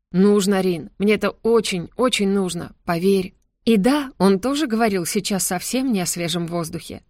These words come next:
Через несколько секунд та кивнула еще раз, теперь уже молча,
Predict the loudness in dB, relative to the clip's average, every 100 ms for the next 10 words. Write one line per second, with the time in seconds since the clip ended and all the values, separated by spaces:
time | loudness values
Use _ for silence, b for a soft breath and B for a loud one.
0 | _ _ _ 0 2 2 0 -2 -6 -8
1 | -8 -8 -6 -8 -4 -4 -4 -4 -2 -2
2 | -2 -4 -6 -4 -4 -6 -10 B -2 0
3 | 0 2 0 0 -2 -6